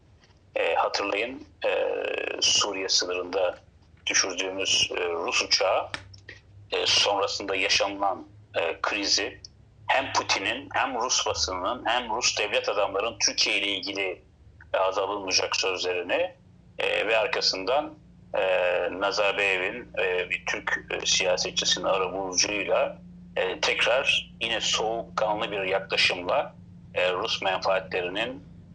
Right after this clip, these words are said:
gereğini yerine getirerek Türkiye ile yakınlaşmaya başladı ve bugüne kadar geldi. Yani, e, burada, e, dostluk ilişkileri, şahsi, e,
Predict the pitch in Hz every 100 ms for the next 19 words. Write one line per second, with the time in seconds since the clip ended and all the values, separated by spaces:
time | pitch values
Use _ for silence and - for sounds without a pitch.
0 | - 107 110 107 107 107 104 101 104 104
1 | - 95 92 117 151 - - - - 98
2 | 127 113 - 101 98 95 104 113 127 -
3 | 98 - 98 82 87 - - - - -
4 | 110 107 110 107 123 120 131 - - 101
5 | 90 95 85 80 101 117 113 120 156 -
6 | - - - 95 92 92 90 92 95 113
7 | 101 131 160 - - - 101 92 92 92
8 | 87 107 - - - 107 98 - 101 92
9 | 101 131 131 - - 104 - - 113 110
10 | - 117 104 98 95